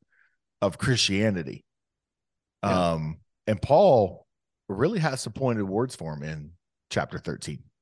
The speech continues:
Speaker 2: He does. And it's, what's so funny is, like, it's a chapter you only ever really hear about, right? When you go to, like, a wedding ceremony.
Speaker 1: Yes.
Speaker 2: Um, which, by the way, there's no wedding going on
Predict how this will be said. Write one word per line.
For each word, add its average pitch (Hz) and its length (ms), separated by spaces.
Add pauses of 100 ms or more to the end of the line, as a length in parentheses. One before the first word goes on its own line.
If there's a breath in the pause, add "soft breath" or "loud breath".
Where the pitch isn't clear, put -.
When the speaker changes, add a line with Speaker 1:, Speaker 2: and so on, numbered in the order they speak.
(680)
Speaker 2:
He 135 100
does. 170 340
And 143 100
it's, 139 260
what's 131 300
so 147 220
funny 160 400
is, 110 140
like, 120 120
it's - 120
a 131 60
chapter 139 360
you 120 240
only 135 300
ever 131 200
really 120 280
hear 151 400
about, - 340
right? 120 260
When 131 120
you 117 100
go 123 80
to, 110 60
like, 113 100
a 98 80
wedding 120 420
ceremony. 90 600 (260)
Speaker 1:
Yes. - 400
Speaker 2:
Um, 110 360
which, 127 200 (260)
by 120 160
the 117 100
way, 120 160
there's 117 220
no 131 120
wedding 110 460
going 107 280
on 107 340